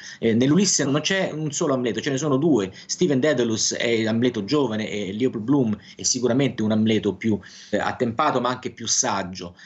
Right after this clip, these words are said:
e questa dualità appresa da Shakespeare poi si riparte in mille rivoli. Io se dovessi, eh, rispondere alla domanda quali sono gli autori più importanti di Ulisse,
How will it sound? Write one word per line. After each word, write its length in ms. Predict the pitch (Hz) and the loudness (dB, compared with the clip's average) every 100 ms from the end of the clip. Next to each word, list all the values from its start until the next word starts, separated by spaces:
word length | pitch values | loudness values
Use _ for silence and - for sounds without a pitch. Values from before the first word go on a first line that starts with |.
| - | -8
e 140 | 123 | -6
questa 400 | 135 170 - 151 | -2 -4 0 0
dualità 800 | 139 131 156 151 135 165 113 92 | 0 -2 -2 -2 -2 -4 -4 -8
appresa 580 | - 117 - 190 160 117 | -10 -8 0 2 2 0
da 100 | 101 | -6
Shakespeare 640 | 113 - 107 - - 123 - - _ | -6 -6 -6 -8 -6 -6 -8 -20 _
poi 320 | 151 151 131 | 0 2 2
si 160 | 120 139 | 0 0
riparte 440 | 127 127 127 - | 2 0 0 -4
in 180 | 113 110 | -4 -2
mille 220 | 123 113 | -2 0
rivoli. 420 | 110 104 92 98 92 - | 0 0 0 -4 -6 -4
Io 220 | - 175 139 | 2 2 2
se 120 | 135 | 0
dovessi, 480 | 151 180 - 151 - | 0 0 0 -2 -2
eh, 380 | 95 92 92 - 104 | -8 -14 -16 -10 -6
rispondere 460 | 135 156 131 117 | -6 -2 0 0
alla 80 | 123 | 0
domanda 320 | 131 127 107 | 0 0 0
quali 200 | 107 131 | 0 0
sono 380 | 131 139 117 101 - - | 0 0 0 -2 -8 -6
gli 80 | 120 | 0
autori 600 | 127 123 139 107 92 90 _ | 2 4 2 2 -2 -8 _
più 140 | - 185 | 0 2
importanti 500 | 139 127 - 104 104 | 2 0 -2 -4 -2
di 100 | 123 | -2
Ulisse, 640 | 131 139 131 107 - 98 | 2 4 2 2 0 -2